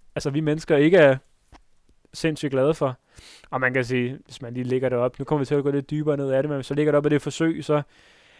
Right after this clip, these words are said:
er fusioner og store offentlige nedskæringer, det er jo heller ikke noget, der er i vores hænder. Øh, i hvert fald, hvis man arbejder i sektorerne, eller i firmaet, som oftest. Det er jo ligesom noget, der bliver kastet ned over hovedet på en, som man skal forholde sig til. Men, øh,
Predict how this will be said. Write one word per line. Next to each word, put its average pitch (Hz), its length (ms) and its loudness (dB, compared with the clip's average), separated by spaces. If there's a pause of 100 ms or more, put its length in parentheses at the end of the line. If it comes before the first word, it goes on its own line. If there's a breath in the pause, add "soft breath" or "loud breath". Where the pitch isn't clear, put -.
(140 soft breath)
er 143 120 4
fusioner 160 580 0
og 143 560 6 (160)
store 143 560 4
offentlige 143 360 -2
nedskæringer, 131 560 -4
det 147 120 -4
er 156 40 2
jo 151 80 4
heller 160 140 2
ikke 165 80 -2
noget, 165 140 0
der 160 100 4
er 143 80 4
i 135 160 0
vores 143 260 -2
hænder. 151 240 -4 (440)
Øh, 131 320 0
i 127 40 -4
hvert 131 160 -2
fald, 139 100 -2
hvis 123 120 -6
man 127 100 -6
arbejder 131 400 -2
i 127 60 -6
sektorerne, 135 480 -10 (400 soft breath)
eller 135 160 0
i 131 60 0
firmaet, 135 520 -4 (120)
som 127 200 -12
oftest. - 480 -8 (100)
Det 147 60 -6
er 143 40 0
jo 139 60 0
ligesom 139 220 -4
noget, 135 200 -2
der 139 60 -2
bliver 127 260 -4
kastet 135 420 -6
ned 151 120 -6
over 143 140 -6
hovedet 143 220 0
på 143 80 -6
en, 139 160 -10
som 135 140 -14
man 131 100 -12
skal - 160 -18
forholde 143 220 -12
sig - 120 -20
til. - 160 -20 (2250 soft breath)
Men, 202 320 4
øh, 196 400 6